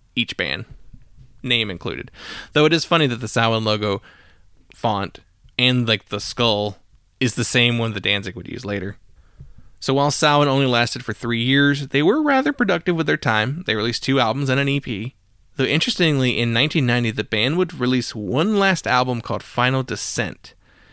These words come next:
and this consisted of songs between eighty-six, and this consisted of songs recorded between nineteen eighty-six and nineteen ninety, including a song performed by the Danzig band lineup. They would occasionally partially reunite with various different members over time,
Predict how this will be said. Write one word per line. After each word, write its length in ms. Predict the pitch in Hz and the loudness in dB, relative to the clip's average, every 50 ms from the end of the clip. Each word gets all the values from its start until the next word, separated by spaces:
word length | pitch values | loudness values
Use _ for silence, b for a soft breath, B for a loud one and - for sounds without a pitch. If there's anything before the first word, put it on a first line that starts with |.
| b b b | b b b
and 160 | 113 117 117 | -4 0 0
this 160 | 131 143 - | 2 0 2
consisted 480 | - - 185 - - 175 165 - 175 147 | 2 0 0 0 0 -4 -4 -4 -2 -2
of 120 | 147 131 | 0 -2
songs 420 | - - 135 123 120 120 120 117 - | 0 0 0 0 0 0 -2 -2 -4
between 400 | 113 - 123 117 110 107 104 - - | -6 -6 -4 -4 -4 -4 -6 -4 -2
eighty-six, 800 | 110 120 127 143 147 143 - - 143 139 135 - - - - - - - - - - _ _ _ - | 0 0 2 2 0 -2 -2 -2 -2 -2 -2 -6 -10 -12 -12 -14 -18 -20 -20 -20 -20 _ _ _ -8
and 200 | - 117 117 123 | -6 -4 -2 0
this 120 | 160 175 | 0 0
consisted 460 | - 214 180 - - 180 - - - | 0 0 -2 -2 -4 -6 -8 -6 -4
of 80 | 143 - | -4 -2
songs 340 | - - 120 113 113 113 - | 0 0 0 0 0 -2 -6
recorded 400 | 113 - - 131 127 123 127 123 | -6 -2 0 0 2 2 0 -2
between 320 | - - - 123 110 107 | -4 -6 -6 -4 -4 -4
nineteen 360 | 107 110 113 123 - - 151 | -2 -2 -2 -2 0 0 0
eighty-six 420 | 156 156 147 - 139 135 131 - - | 0 0 2 2 2 0 0 -2 -6
and 160 | - 110 107 | -8 -4 -2
nineteen 380 | 104 104 98 - - 101 110 | -2 -2 -2 -2 -4 -4 0
ninety, 440 | 120 120 120 120 110 95 95 87 - B B B B B B B B B B B | 0 2 2 2 0 -2 -4 -8 -8 B B B B B B B B B B B
including 340 | - - - 147 147 147 139 | -6 0 2 2 4 4 2
a 60 | 135 | 2
song 300 | - - 165 196 254 302 | 2 0 0 0 0 0
performed 420 | - 170 - 165 151 151 131 120 | -2 -2 -2 0 0 0 0 0
by 200 | 123 107 107 120 | -2 0 0 0
the 180 | 120 120 123 127 | 0 0 -2 -4
Danzig 600 | 120 - 107 104 117 131 123 113 120 117 117 135 | -4 -4 -2 -2 0 -2 0 -2 -2 -2 -2 -2
band 300 | - 113 113 113 110 104 | -2 0 0 0 -2 -2
lineup. 400 | 98 104 113 120 107 87 76 - _ _ _ _ _ _ _ _ - | -4 -4 -4 -4 -4 -6 -8 -12 _ _ _ _ _ _ _ _ 0
They 120 | 151 156 | 2 2
would 80 | 160 156 | 2 2
occasionally 540 | 147 - 170 170 165 160 147 165 165 160 143 | 0 0 2 2 2 2 2 2 2 0 0
partially 500 | - 139 139 143 139 - - 151 147 139 | 0 2 2 2 2 2 2 2 2 4
reunite 560 | 139 139 139 139 139 131 123 127 131 - - | 4 4 4 4 4 4 2 2 0 0 -2
with 120 | 127 117 | -4 -2
various 320 | 123 123 110 113 113 117 - | 0 2 2 2 2 0 0
different 300 | - 110 - 87 - - | -4 -6 -6 -6 -6 -2
members 380 | 120 120 123 120 123 117 107 | 0 0 2 2 2 0 0
over 140 | 104 101 104 | -2 -6 -4
time, 340 | - - 120 117 117 117 | -2 0 0 2 2 0